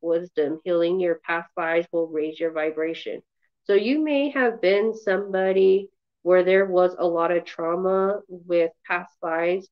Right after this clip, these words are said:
and that could be, um, things like world wars, uh, it could be plagues, could be, um,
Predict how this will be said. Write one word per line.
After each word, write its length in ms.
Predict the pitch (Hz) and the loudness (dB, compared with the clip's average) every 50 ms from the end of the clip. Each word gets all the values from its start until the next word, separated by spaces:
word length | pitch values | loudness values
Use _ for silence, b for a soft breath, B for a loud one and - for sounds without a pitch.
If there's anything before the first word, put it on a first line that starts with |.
| _ | _
and 420 | 180 180 175 170 170 165 170 170 - | -2 -2 0 0 0 0 -2 -2 -4
that 260 | 170 170 190 185 185 | -4 -4 -4 -4 -4
could 240 | - 233 220 190 185 | -4 -4 -4 -4 -6
be, 460 | 196 196 190 190 190 190 185 190 - _ _ _ _ _ _ _ _ _ _ _ _ _ - | -6 -2 0 2 2 2 0 -2 -8 _ _ _ _ _ _ _ _ _ _ _ _ _ -6
um, 560 | 185 175 170 170 170 170 165 160 156 - - _ _ _ _ | -4 -2 -2 -2 0 0 0 0 -2 -4 -8 _ _ _ _
things 600 | - 180 180 175 180 180 185 180 180 180 - _ _ _ | 2 4 4 6 6 4 4 2 2 -2 -8 _ _ _
like 680 | - 170 165 165 156 160 160 156 160 160 143 120 - - - _ _ | -12 -8 -6 -4 -4 -2 0 2 2 2 0 -2 -4 -12 -20 _ _
world 480 | - 160 160 160 160 156 160 160 156 - _ - | -16 -6 -2 0 2 2 2 0 -2 -6 _ -6
wars, 880 | 151 156 156 160 160 165 170 165 170 175 180 180 180 - - - - _ _ _ _ _ | -4 -2 0 0 2 2 2 2 2 0 -2 -6 -10 -14 -18 -20 -20 _ _ _ _ _
uh, 640 | - - 156 - - - - - - - - - - - _ _ _ _ _ _ | -12 -8 -8 -8 -8 -10 -12 -14 -14 -14 -14 -16 -18 -20 _ _ _ _ _ _
it 180 | - 175 170 170 - | -6 -6 -6 -6 -8
could 260 | - 180 180 175 170 | -10 -10 -10 -10 -10
be 240 | 170 180 175 170 - _ _ _ | -10 -8 -8 -10 -12 _ _ _
plagues, 640 | 175 160 160 160 160 165 170 175 170 - - - - _ | -4 -2 0 2 0 0 -2 -4 -10 -20 -20 -20 -20 _
could 260 | - - 170 165 160 _ | -10 -10 -10 -10 -10 _
be, 420 | 170 165 160 160 160 156 - - - | -12 -10 -8 -6 -6 -6 -6 -8 -10
um, 540 | - 151 - - - - - - 65 - | -12 -12 -12 -12 -14 -14 -14 -16 -18 -20